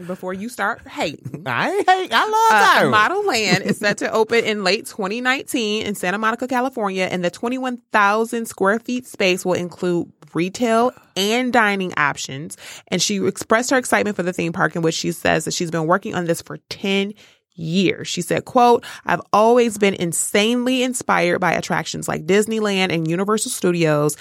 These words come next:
Speaker 1: and I have wanted to bring that spirit of adventure and storytelling to the world of modeling,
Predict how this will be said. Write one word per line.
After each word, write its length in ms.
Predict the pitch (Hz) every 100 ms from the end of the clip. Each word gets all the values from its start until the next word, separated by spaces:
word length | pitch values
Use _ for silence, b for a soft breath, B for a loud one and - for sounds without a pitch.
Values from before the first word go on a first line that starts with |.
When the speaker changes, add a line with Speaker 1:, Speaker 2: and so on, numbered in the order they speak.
| B B
Speaker 1:
and 100 | -
I 40 | 180
have 180 | 170 160
wanted 260 | 196 226
to 100 | 214
bring 240 | 190 196 185
that 140 | 175
spirit 340 | - - 180 180
of 100 | 156
adventure 480 | 151 - 185 190 202
and 140 | 190
storytelling 580 | - 175 170 165 160 156
to 100 | 151
the 100 | 160
world 320 | 165 147 139 -
of 80 | 180
modeling, 640 | 175 202 247 175 147